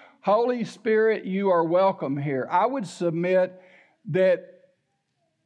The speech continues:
no Holy Spirit, no revival. <laughs> You know, so I,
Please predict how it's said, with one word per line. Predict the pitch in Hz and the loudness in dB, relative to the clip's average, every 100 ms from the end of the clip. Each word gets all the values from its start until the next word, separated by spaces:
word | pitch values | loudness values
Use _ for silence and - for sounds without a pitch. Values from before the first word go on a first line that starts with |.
| - | -8
no | 185 214 233 | -2 0 2
Holy | 226 226 202 | 0 0 0
Spirit, | - - 233 220 185 | -4 -4 0 0 -2
no | 175 185 | -2 0
revival. | 190 160 156 202 208 101 - - _ _ _ _ _ _ _ _ _ _ _ _ _ _ _ | 0 0 0 0 0 -4 -14 -20 _ _ _ _ _ _ _ _ _ _ _ _ _ _ _
<laughs> | - 151 - 147 123 - - - _ - - - - - - | -14 -10 -8 -8 -10 -10 -12 -14 _ -20 -20 -20 -20 -20 -6
You | 165 | -2
know, | 175 147 143 147 - - - | 0 0 -2 -8 -18 -20 -6
so | 190 190 185 180 165 | 0 2 2 0 0
I, | 180 | 0